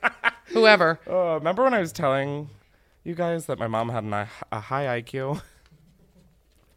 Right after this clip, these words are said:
Speaker 1: I don't, okay.
Speaker 2: And she doesn't?
Speaker 1: No,
Speaker 2: Well,
Speaker 1: I don't
Speaker 2: what's
Speaker 1: know
Speaker 2: the
Speaker 1: where I was going with that.
Speaker 2: Yeah, I don't
Speaker 1: Okay,
Speaker 2: either.
Speaker 1: listen, I'm just trying to
Speaker 2: Give
Speaker 1: get
Speaker 2: me another
Speaker 1: even.
Speaker 2: one. That was really
Speaker 1: No,
Speaker 2: fun.
Speaker 1: I met this, yeah, the, the earring on the back of the shirt, that was lit.
Speaker 2: Fire.
Speaker 1: So
Speaker 2: I've watched too many spy movies, though, 'cause I thought she's like,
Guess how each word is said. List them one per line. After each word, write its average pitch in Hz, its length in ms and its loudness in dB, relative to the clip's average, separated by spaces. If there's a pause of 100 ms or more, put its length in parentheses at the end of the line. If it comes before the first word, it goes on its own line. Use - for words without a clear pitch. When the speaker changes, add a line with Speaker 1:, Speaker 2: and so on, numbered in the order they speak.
(560)
Speaker 1:
I 170 80 4
don't, 190 180 2
okay. 131 200 0
Speaker 2:
And - 80 -2
she 143 120 -6
doesn't? 160 520 -2
Speaker 1:
No, 135 180 0
Speaker 2:
Well, - 80 0
Speaker 1:
I 143 40 2
don't - 80 2
Speaker 2:
what's 123 80 -2
Speaker 1:
know 117 80 2
Speaker 2:
the 120 60 2
Speaker 1:
where 123 180 4
I 120 100 6
was 117 140 -4
going 113 160 -4
with 113 120 -6
that. 123 120 -2
Speaker 2:
Yeah, 175 80 2
I - 20 0
don't 170 140 0
Speaker 1:
Okay, 156 100 0
Speaker 2:
either. 143 120 2
Speaker 1:
listen, 123 240 -4
I'm 135 120 -6
just 165 160 -12
trying 131 160 -6
to 117 60 -6
Speaker 2:
Give - 60 -2
Speaker 1:
get 254 40 -2
Speaker 2:
me 262 80 -2
another 226 140 0
Speaker 1:
even. 214 60 0
Speaker 2:
one. 175 100 -2
That 175 100 -8
was 175 140 -12
really 185 140 -2
Speaker 1:
No, - 60 -4
Speaker 2:
fun. 160 300 -8 (260)
Speaker 1:
I 185 120 4
met 220 200 2
this, 294 220 -4 (100)
yeah, 214 200 2
the, 156 240 -4
the 147 160 -8
earring 277 300 2
on 208 120 -2
the 156 80 0
back 131 320 -2
of 165 60 -8
the 143 80 -4
shirt, 120 260 -4
that 131 160 2
was 117 160 -4
lit. 101 220 -2
Speaker 2:
Fire. 147 360 6 (460)
Speaker 1:
So - 260 0
Speaker 2:
I've 180 140 8
watched 240 280 6
too 240 120 -2
many 190 160 0
spy 165 280 -4
movies, 160 320 -6
though, 147 100 -6
'cause - 100 -16
I 156 40 -12
thought 151 240 -10
she's - 80 -18
like, 147 120 -18